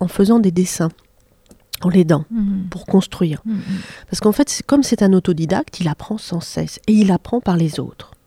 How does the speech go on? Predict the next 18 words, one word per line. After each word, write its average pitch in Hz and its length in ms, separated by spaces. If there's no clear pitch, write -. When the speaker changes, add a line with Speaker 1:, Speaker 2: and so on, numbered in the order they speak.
Speaker 1:
par 190 140
ses 208 160
Speaker 2:
Mhm. 175 60
Speaker 1:
rencontres 247 340
de 202 100
jeunes 185 320
hommes 240 360
qui - 80
pourraient - 200
avoir 170 160
l'âge 170 160
de 160 80
son 160 240
fils, - 440
qui - 120
viennent 208 220
le 190 80
voir. 170 280